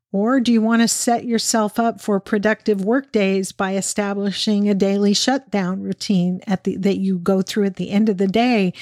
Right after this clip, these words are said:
so that when you come in the next day, uh, everything's ready to go and you can just start rocking and rolling and getting things done that are important to you? Those are examples of maybe areas in your life. Maybe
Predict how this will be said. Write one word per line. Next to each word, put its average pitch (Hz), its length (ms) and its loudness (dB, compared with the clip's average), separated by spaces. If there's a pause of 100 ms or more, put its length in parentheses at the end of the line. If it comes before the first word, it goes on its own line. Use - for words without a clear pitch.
(280)
so 214 160 0
that 196 140 -2
when 196 120 0
you 185 100 2
come 208 220 -2
in 196 140 4
the 196 100 2
next 202 380 0
day, 185 460 0 (440)
uh, 185 200 -2
everything's 196 520 2
ready 196 300 2
to 185 80 -2
go 196 260 2
and 190 160 0
you 175 80 0
can 185 200 -6
just 185 180 -2
start 180 260 -4
rocking 196 320 -2
and 190 160 2
rolling 202 520 2 (100)
and 190 160 2
getting 185 300 0
things 180 360 -2
done 190 280 2
that 180 120 0
are 170 100 -2
important 196 420 -2
to 185 100 -2
you? 185 180 -6 (360)
Those 330 260 2
are 302 100 4
examples 220 720 0
of 208 100 0
maybe 208 400 0
areas 208 520 2
in 190 120 0
your 185 120 0
life. 190 240 0
Maybe 277 640 2